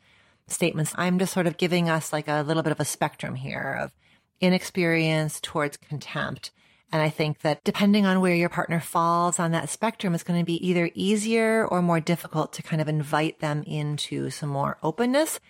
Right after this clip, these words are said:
But the thing I wanna remind you of is that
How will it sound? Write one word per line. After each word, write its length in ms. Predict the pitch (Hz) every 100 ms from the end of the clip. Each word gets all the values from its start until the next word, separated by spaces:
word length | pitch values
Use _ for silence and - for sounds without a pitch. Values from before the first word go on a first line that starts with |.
| _
But 100 | -
the 80 | 196
thing 180 | - 196
I 60 | 190
wanna 240 | 175 165
remind 400 | 156 147 170 202
you 120 | 247
of 300 | 254 294 311 _ _ _ _ -
is 180 | 185 160
that 200 | 170